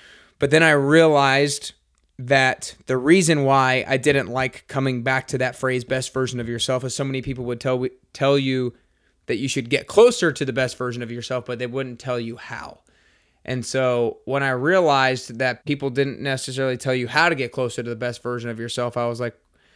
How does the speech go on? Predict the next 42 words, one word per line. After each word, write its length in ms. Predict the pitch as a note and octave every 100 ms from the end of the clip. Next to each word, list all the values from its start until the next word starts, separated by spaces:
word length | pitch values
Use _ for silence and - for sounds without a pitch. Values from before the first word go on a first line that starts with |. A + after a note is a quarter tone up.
| _ _ _ -
"I 180 | C3+ D3
want 260 | C#3+ C3+
to 60 | -
figure 240 | C#3+ A#2+
out 320 | C3 B2+ - _ _
how 760 | - - C#3+ C#3 C#3 C3+ B2+ A#2+ _ _ _
I 260 | C#3 C#3+ D#3
can 160 | D3
get 140 | C#3 -
closer 300 | C#3+ C#3 C3+
to 80 |
the 60 | C3
best 260 | A#2+ C3 -
version 340 | C3 B2 B2
of 60 | B2
myself 460 | B2 A#2+ C3 B2
and 100 | B2
how 140 | B2+ B2+
an 100 | A#2
individual, 800 | C#3 C3 C#3 B2 C3 B2+ B2 - _ _ _ _ _ -
generally 480 | C3 D#3+ D#3+ D3 C#3
speaking, 420 | - C3+ A#2 B2
gets 160 | A#2+ A#2
closer 540 | - B2 A2+ A#2+ A2 - _
to 100 | -
the 80 | B2+
best 240 | A2+ A#2+ -
version 320 | B2 A2+ A2+
of 60 |
themselves." 640 | A2+ A2 - A2+ G#2 G2+ - _ _ _ -
And 280 | C3 B2
so 560 | A#2 C3+ B2+ B2+ A#2+ A2 - _ _ _ -
I 80 |
think 160 | D3+ D#3
one 100 | D3+
of 60 | D3
the 60 |
things 180 | C3+ D3+
that 100 | C3+
I 60 | B2+
don't 460 | A2+ B2+ C3+ -
probably 640 | - D3 C3+ C3 C3 B2+ A2